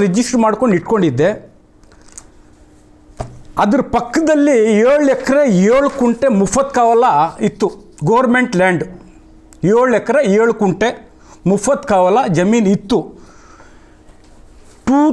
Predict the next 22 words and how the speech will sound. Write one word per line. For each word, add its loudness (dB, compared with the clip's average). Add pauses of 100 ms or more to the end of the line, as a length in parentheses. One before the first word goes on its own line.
(120)
ತೌಸಂಡ್ 2
ಟ್ವೆಂಟಿ 0 (200)
ಟ್ವೆಂಟಿ 0 (220)
ಒನ್ವರೆಗೂ 2 (420)
ಇದು 2
ಬರ್ತಾಯಿತ್ತು, -2 (560)
ಏನು 2 (140)
ಮುಫತ್ -4
ಕಾವಲ 2 (140)
ಗೌರ್ಮೆಂಟ್ 0
ಲ್ಯಾಂಡ್ 0
ಅಂತ -2 (140)
ಬರ್ತಾಯಿತ್ತು. -2 (1400)
ಆಮೇಲೆ 2 (720)
ಬರ್ತಾಯಿಲ್ಲ. 0 (880)
ಅದು 2 (320)
ಏನಾಗಿದೆ 0
ಅಂದರೆ, 0
ಡಾಕ್ಯುಮೆಂಟ್ 0
ಚೇಂಜ್ 0
ಆಗ್ತಾ 0
ಇದೆ. 0